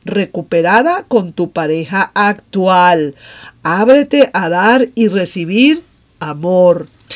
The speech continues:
¡Wow! Em, impresionante lo que acabo de escuchar y lo que te acabo de leer. Eso para mí,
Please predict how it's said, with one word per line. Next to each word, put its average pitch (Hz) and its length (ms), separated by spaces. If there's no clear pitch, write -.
¡Wow! 190 400
Em, 170 260
impresionante 214 1080
lo 208 160
que 208 100
acabo 180 360
de 226 80
escuchar 214 580
y 220 80
lo 202 120
que 185 100
te 180 120
acabo 170 320
de 190 80
leer. 147 360
Eso 214 340
para 233 260
mí, 247 420